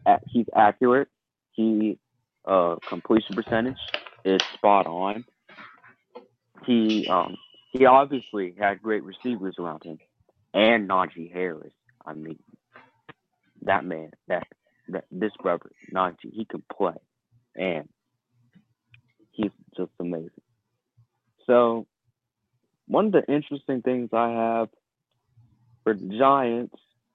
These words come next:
at number eleven, I have Kwity Paye from Michigan. Now, if you know me, yeah, I don't really like their fans. They're just annoying. They're like Stephen A, Cowboy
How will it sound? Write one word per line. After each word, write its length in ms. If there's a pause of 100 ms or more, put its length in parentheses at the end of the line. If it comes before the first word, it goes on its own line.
(280)
at 140
number 340
eleven, 440
I 120
have 140
Kwity 400 (100)
Paye 320
from 140
Michigan. 540 (960)
Now, 400 (480)
if 160
you 120
know 240
me, 380 (680)
yeah, 280
I 100
don't 180
really 180
like 240
their 220
fans. 300 (500)
They're 160
just 240
annoying. 500 (840)
They're 160
like 260 (400)
Stephen 320
A, 280 (920)
Cowboy 380